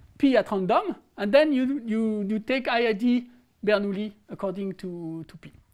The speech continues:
Okay? So this is why I, I write it by P to the P. So this is I I D sampling Bernoulli parameter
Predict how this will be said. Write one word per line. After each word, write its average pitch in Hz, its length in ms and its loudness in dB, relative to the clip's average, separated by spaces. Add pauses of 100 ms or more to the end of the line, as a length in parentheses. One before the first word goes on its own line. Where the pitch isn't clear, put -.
Okay? 302 180 -12 (260)
So 214 400 2
this 220 180 -10
is 226 100 -2
why 214 140 4
I, 196 260 -2 (200)
I 202 120 -2
write 208 260 -2
it 208 160 -10
by 160 260 -2 (440)
P 254 160 0
to - 120 -12
the 165 120 -4
P. 320 260 -2 (380)
So 226 180 -2
this 240 240 0
is 247 240 6 (300)
I 247 180 4
I 247 60 2
D 233 120 0
sampling 233 680 -2 (440)
Bernoulli 208 480 0
parameter 165 480 -6